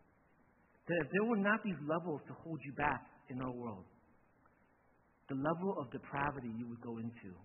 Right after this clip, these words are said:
would be pretty limitless? How evil you can actually be, if you know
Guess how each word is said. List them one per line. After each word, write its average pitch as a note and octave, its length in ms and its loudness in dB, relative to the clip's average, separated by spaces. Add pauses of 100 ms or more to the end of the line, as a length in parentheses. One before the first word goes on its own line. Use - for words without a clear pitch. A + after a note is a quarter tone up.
would A#2 120 -16
be A#2+ 200 -14
pretty D#3+ 320 -6 (240)
limitless? B2 540 -8 (600)
How D3+ 320 0
evil B2 480 -4
you B2+ 80 -14
can C3+ 140 -8 (140)
actually D3+ 680 -6 (160)
be, C#3 340 -8 (1400)
if C#3 120 -10
you E3 160 -2
know E3 160 4